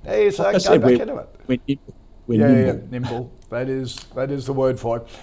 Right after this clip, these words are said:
Speaker 1: All right, let's check the first five stocks today. We've gotta have a look at Aroa, Aroa Biosurgery, Kogan, Nufarm, Renascor Resources,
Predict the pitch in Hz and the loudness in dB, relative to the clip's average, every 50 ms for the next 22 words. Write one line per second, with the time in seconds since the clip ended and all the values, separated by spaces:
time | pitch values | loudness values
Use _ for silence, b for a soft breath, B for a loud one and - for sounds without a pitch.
0 | B B - 180 180 170 180 202 220 214 214 202 202 170 143 131 - 180 170 170 | B B 6 8 10 10 10 8 6 6 6 4 2 2 2 2 4 4 4 6
1 | - 170 156 151 139 - - 160 156 151 151 - - 156 151 143 143 143 143 135 | 6 6 6 6 6 4 2 2 2 2 0 -4 -4 0 6 8 10 10 8 8
2 | 131 143 139 139 131 131 135 131 135 135 131 127 131 135 135 131 131 131 135 147 | 4 4 6 6 6 6 4 2 2 0 0 4 6 6 6 6 4 0 2 4
3 | 147 143 143 131 123 123 123 123 b b b b b - 120 127 123 143 147 151 | 4 6 6 4 2 0 -2 -4 b b b b b -6 -6 -4 0 0 2 2
4 | 143 131 - 117 113 131 127 123 120 117 113 - - 143 135 135 131 120 143 131 | 2 2 0 2 2 4 4 4 2 0 -2 -4 -2 -2 -2 -2 0 0 -2 -2
5 | 131 123 - - 135 147 143 131 135 135 120 123 b b b b b b b - | -2 -2 -2 0 2 2 2 2 0 0 -2 -2 b b b b b b b -4
6 | 123 135 143 139 123 - - 147 135 131 135 135 127 127 127 117 - - - 123 | 0 0 2 2 0 4 8 10 10 10 10 8 8 6 2 -2 -4 -6 -4 0
7 | 139 147 143 135 131 - - - - 131 131 127 123 127 127 127 110 107 123 123 | 0 2 2 2 -2 -4 -4 -2 0 2 2 2 2 0 -2 -2 0 0 0 2
8 | 120 117 - - 127 123 113 113 | 0 0 -2 -2 -4 -2 -2 -4